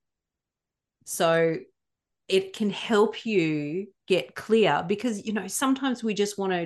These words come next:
do what they're doing 'cause they're doing it and they're getting people to work with. But it's like, you know, s-, they might want to work with young men, like, men in their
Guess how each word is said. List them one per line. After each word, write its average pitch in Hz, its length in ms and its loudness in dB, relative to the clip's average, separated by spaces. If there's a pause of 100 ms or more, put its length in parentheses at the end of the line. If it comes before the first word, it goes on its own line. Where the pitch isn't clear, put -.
do 208 220 -2
what 190 180 -2
they're 185 180 0
doing 180 340 -2
'cause 175 200 -6
they're 185 180 0
doing 190 320 0
it 180 100 -8
and 180 100 -6
they're 180 120 -4
getting 170 460 -4 (440)
people 208 320 2
to 180 80 4
work 180 360 0
with. 156 260 -2 (180)
But 214 140 -2
it's - 260 -4
like, 208 320 -4 (400)
you 226 80 -2
know, 196 320 4 (240)
s-, - 220 -4
they 226 260 4
might 226 320 0
want 214 240 -2
to 202 360 -6
work 196 440 -2
with 196 360 -2 (1500)
young 214 320 4
men, 202 400 4
like, 165 240 0
men 190 240 2
in 196 120 2
their 180 340 0